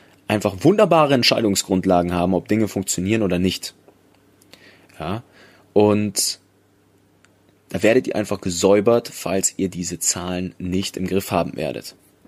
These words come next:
Ja, die Zahlen, worüber ich spreche, die letztlich dann auch für eine gewisse Signifikanz sorgen, heißt also für eine statistische Sicherheit, dass etwas funktioniert oder eben auch nicht, ja.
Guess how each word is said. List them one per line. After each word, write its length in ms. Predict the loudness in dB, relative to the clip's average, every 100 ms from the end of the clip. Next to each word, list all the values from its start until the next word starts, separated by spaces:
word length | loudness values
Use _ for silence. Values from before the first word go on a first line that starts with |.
| -16
Ja, 240 | -12 -12 -14 _ -20 -20 -20 _ _ -8
die 80 | -2
Zahlen, 480 | 0 2 2 2
worüber 300 | 0 0 2
ich 100 | 2
spreche, 520 | 2 2 2 2 0 -2 _ _ _ _ _ _ _ _ _ _ _ -20 _ -12 -8
die 160 | -2 2
letztlich 400 | 2 0 -6 -4
dann 160 | -4
auch 140 | -4 -6
für 100 | -6
eine 120 | -6
gewisse 360 | 0 0 0
Signifikanz 1040 | -4 -6 -6 -6 -6 -2 0 2 2 -2 -4
sorgen, 680 | -4 4 6 6 4 0 -4 -10 -20 -20 -12
heißt 260 | -6 -4 0
also 140 | 0
für 80 | 0
eine 100 | -2
statistische 680 | -2 -2 0 0 0 -2 -2
Sicherheit, 480 | 0 2 2 0 -4
dass 100 | -6
etwas 280 | -4 -2
funktioniert 680 | -2 -4 -4 -2 2 2 2
oder 280 | 2 2 2
eben 200 | -2 -4
auch 200 | -8 0
nicht, 280 | 0 0 -2
ja. 280 | 0 0